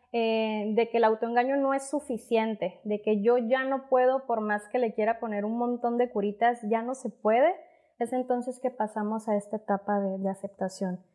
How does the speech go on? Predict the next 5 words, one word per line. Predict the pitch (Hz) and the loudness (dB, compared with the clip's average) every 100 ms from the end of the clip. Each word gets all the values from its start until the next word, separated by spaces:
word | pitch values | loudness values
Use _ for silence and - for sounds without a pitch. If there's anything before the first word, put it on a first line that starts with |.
| _ _ | _ _
cuando | - 208 202 | -2 0 0
ya | 202 | -2
nos | 202 220 | -4 -4
derrotamos, | 220 208 190 - 214 208 202 202 _ _ _ _ _ | -2 -2 -4 0 2 2 -4 -8 _ _ _ _ _
pero, | 254 254 254 208 208 | 4 6 6 4 0